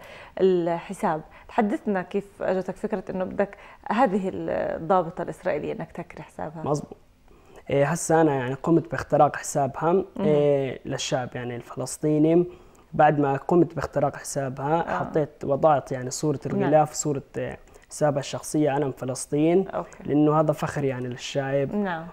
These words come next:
Speaker 2: وهيك يعني إحنا حررنا يعني الحساب ونكتب يعني تم الاختراق من قبل ياسر
Speaker 1: مم.
Speaker 2: الزوايدي وتحية يعني لفلسطين.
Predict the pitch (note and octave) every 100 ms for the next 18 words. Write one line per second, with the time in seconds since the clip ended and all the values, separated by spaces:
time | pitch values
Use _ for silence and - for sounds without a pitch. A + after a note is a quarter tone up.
0 | - D3+ D#3 E3 G3 F#3+ D3+ D#3 - C#3+
1 | D3 D3 D3 B2 A#2+ A#2+ - - D#3 D3
2 | C#3+ D3 - - B2+ C#3 B2 C3 - C#3
3 | B2+ B2+ - C3+ C3 B2+ A#2+ C3+ C3+ C#3
4 | C3+ - B2+ - C#3 C#3 D3+ D3+ D3 -
5 | - C3+ - - - - - - - C3